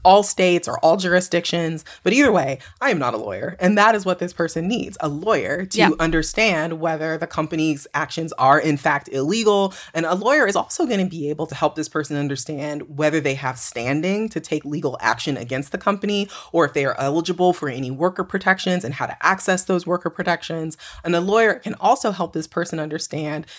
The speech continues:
Speaker 1: their individual legal liability for libel
Speaker 2: Mm.
Speaker 1: or slander if they choose to speak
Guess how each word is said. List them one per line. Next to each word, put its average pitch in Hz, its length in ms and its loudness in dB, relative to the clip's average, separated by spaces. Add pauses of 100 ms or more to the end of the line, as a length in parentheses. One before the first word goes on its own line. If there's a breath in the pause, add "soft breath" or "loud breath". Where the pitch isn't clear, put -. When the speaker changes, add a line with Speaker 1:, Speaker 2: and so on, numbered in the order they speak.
Speaker 1:
their 165 340 4
individual 185 840 2
legal 175 300 0
liability 190 640 2
for 131 260 -2
libel 180 500 2
Speaker 2:
Mm. 170 40 -6
Speaker 1:
or 139 100 -2
slander 185 720 0
if 156 100 -4
they 147 120 -2
choose 175 300 -6
to 160 80 0
speak 151 320 -6